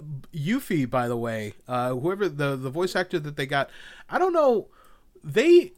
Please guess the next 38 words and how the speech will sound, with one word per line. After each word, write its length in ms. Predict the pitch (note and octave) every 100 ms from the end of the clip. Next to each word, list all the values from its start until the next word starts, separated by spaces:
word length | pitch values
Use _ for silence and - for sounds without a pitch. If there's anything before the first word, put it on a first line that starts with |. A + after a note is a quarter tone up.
| _ - -
have, 400 | G#3 G#3+ E3 D#3
between 440 | F3 - B3+ C#4 B3
her 600 | - E3+ G3+ B3+ B3+ -
and, 520 | D#3 D#3 D3 C#3 C3
I, 160 | C3 D3+
I 40 | D3
mean, 180 | D3+ C#3
I 100 | D3+
don't 160 | D#3+
know 180 | D3 C#3+
if 120 | -
the 140 | B2+ A#2
voice 280 | B2+ A#2+
actor 220 | A#2 - A#2
for, 360 | A#2 A2 G#2+ A2
uh, 260 | G#2+ G#2+ G#2+
Yuffie 520 | A2+ A2+ - G#2+ G#2 A2+
in 180 | G#2+
this 180 | G#2+ -
game 320 | - G#2+ G#2 G#2+
is 200 | B2 A#2+
an 140 | A2+ A#2+
actual 320 | A#2+ C3+ A2+
child 580 | - A2+ G#2 A2 - - -
like 260 | B2+ G#2+ -
Marlene 500 | A#2 A#2 A2+ B2 A2
is. 340 | A2 A2 - - - - - - -
Um, 340 | A#2+ A#2+ A#2+
but 160 | C3+ C3
if 100 | D#3+
it 80 |
is, 340 | G3+ G3 C#3+ - - -
they 100 | -
did 160 | F4+ G4+
a 40 |
really 240 | B3 C4 B3
good 140 | A#3
job, 440 | E3 G#3 G#3 A2